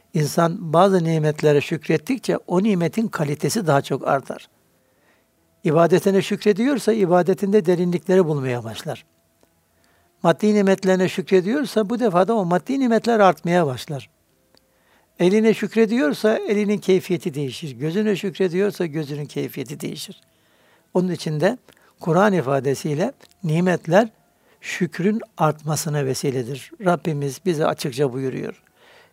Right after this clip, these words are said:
"Eğer şükredecek olursanız muhakkak ben de nimetimi artırırım. Eğer nankörlük edecek olursanız nankörlüğün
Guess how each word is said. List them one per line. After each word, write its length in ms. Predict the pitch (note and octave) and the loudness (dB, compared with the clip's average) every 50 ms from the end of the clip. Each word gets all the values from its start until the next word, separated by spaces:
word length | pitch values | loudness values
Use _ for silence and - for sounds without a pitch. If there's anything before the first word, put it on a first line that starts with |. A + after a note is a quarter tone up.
| _ _ - | _ _ 0
"Eğer 380 | F3 E3+ D#3+ D3+ D3 C#3+ C3 | 2 4 6 6 4 4 2
şükredecek 840 | A#2+ - - - - A3+ B3+ - - G3 D#3+ E3+ D3+ B2+ D3+ D3 - | 0 -2 -4 0 0 0 2 4 4 4 4 4 2 0 -2 -2 -2
olursanız 680 | - D#3+ D3 D3 D3 B2+ - - D3 C#3+ F3 G3+ - - _ _ _ _ _ _ _ _ _ _ - | 0 0 2 2 2 2 0 -4 -2 -2 0 -2 -2 -4 _ _ _ _ _ _ _ _ _ _ -4
muhakkak 480 | E3+ D#3+ G3+ G#3+ - - - F3+ C#3+ - - | 0 4 4 4 4 2 -2 -4 -4 -4 -4
ben 300 | D#3 C3 F3 F3 D3+ C3+ | 0 2 2 2 2 2
de 200 | C3+ D3+ E3+ F#3 - _ _ _ _ _ _ _ _ - | 0 0 0 0 -2 _ _ _ _ _ _ _ _ -4
nimetimi 640 | G3 G3+ G#3 F3+ D#3 C#3+ C3 - D#3 B2 C3 D3 E3+ - | 0 0 2 2 2 0 0 -2 -4 -4 -4 -4 -6 -4
artırırım. 640 | F#4+ F#3+ F#3 F#3 - - F3 D#3+ D3 C3+ C#3 C3 - _ _ _ _ _ _ _ _ _ _ _ _ _ _ _ _ - | 0 0 0 0 0 0 -2 0 -2 -2 -4 -8 -12 _ _ _ _ _ _ _ _ _ _ _ _ _ _ _ _ -2
Eğer 400 | D#3+ D#3 D#3+ E3+ E3 D#3 D3 - - _ _ - | 0 2 4 4 4 4 2 -4 -10 _ _ -4
nankörlük 640 | D#3+ C#3+ D3 D#3+ D#3+ - - D#3+ D#3+ E3 G3+ - - | 0 2 2 2 2 2 0 0 0 0 0 0 0
edecek 440 | E3 C3+ D3 B2+ - D3 C3 - E3 | 0 0 0 0 0 -2 -2 0 0
olursanız 680 | D#3+ F3+ G#3 E3+ - - D3 C#3 D3+ D3 - - - _ _ _ _ _ _ _ _ _ _ _ _ _ - | 2 2 2 2 0 -2 -4 -4 -4 -4 -6 -8 -12 _ _ _ _ _ _ _ _ _ _ _ _ _ -4
nankörlüğün 600 | F3 D#3 D3+ D3+ - E3 D3+ D3 C#3 C#3+ D3+ E3 | -2 -2 -2 -2 0 0 0 0 0 0 -2 -2